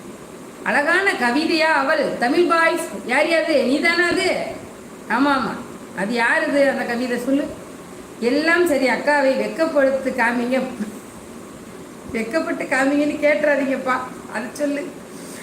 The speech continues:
வெக்கப்படுங்க, வெக்கப்படுன்னு கேட்டுறாதீங்க, வாய் அடிக்க சொல்லுங்க, வடிக்கிறேன். வெக்க, வெக்கப்படுங்கன்றாதீங்க. இன்று கடை விடுமுறையா சித்தி?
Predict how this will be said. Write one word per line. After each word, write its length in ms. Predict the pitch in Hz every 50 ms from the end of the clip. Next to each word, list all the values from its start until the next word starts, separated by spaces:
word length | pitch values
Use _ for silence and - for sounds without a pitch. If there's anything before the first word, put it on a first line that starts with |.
| - 220 - - -
வெக்கப்படுங்க, 520 | 247 240 247 285 269 285 285 277 277 285 277
வெக்கப்படுன்னு 420 | 269 262 277 311 311 302 302 277 262
கேட்டுறாதீங்க, 520 | 277 277 285 302 285 269 277 269 269 262 233 233
வாய் 240 | 240 254 285 294 311
அடிக்க 220 | 294 277 233 262 - 262
சொல்லுங்க, 220 | 262 262 269 269 262 240
வடிக்கிறேன். 440 | 233 247 220 226 240 233 220 - - 202
வெக்க, 160 | 226 - - 311 277
வெக்கப்படுங்கன்றாதீங்க. 960 | - 302 311 - - 254 247 269 277 262 233 233 233 220 214 208 202 202 202 - - - - - - - - - 277
இன்று 160 | 320 320 339 - - 262
கடை 200 | 247 262 320 370 359
விடுமுறையா 460 | 339 247 277 277 269 269 269 277 294 285 285
சித்தி? 320 | 247 - - - 269 262